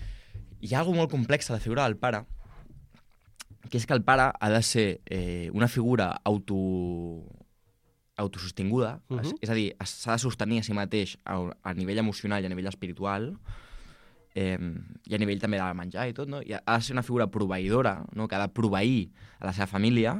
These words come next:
Speaker 1: i a la seva comunitat, eh, a la dona, als fills, etcètera, i s'ha, se n'ha de cuidar d'ells, eh, alhora que no pot expressar, eh, a la, la, la càrrega que suposa allò per ell, no? La, ha de dur aquella càrrega de manera, em,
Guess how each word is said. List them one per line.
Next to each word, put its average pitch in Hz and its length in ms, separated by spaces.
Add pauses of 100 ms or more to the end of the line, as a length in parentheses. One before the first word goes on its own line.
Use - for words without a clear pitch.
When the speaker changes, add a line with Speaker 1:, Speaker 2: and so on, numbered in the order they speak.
Speaker 1:
i 110 60
a 98 40
la 95 60
seva 95 160
comunitat, 98 520 (380)
eh, 87 360
a 78 60
la 87 80
dona, 90 300
als 87 180
fills, 87 500
etcètera, 101 520 (300)
i 104 100
s'ha, 101 240
se 101 100
n'ha 107 140
de 117 80
cuidar 104 240
d'ells, 127 480 (640)
eh, 101 460
alhora 110 480
que 104 100
no 110 240
pot 120 160
expressar, 107 800 (160)
eh, 90 340
a 98 140
la, 95 120
la, 98 180 (200)
la 104 160
càrrega 131 380
que 120 80
suposa 101 580
allò 101 400
per 98 160
ell, 123 220
no? 107 220 (180)
La, - 160
ha 107 160
de - 0
dur 117 80
aquella 117 240
càrrega 120 320
de 95 60
manera, 98 420
em, 87 220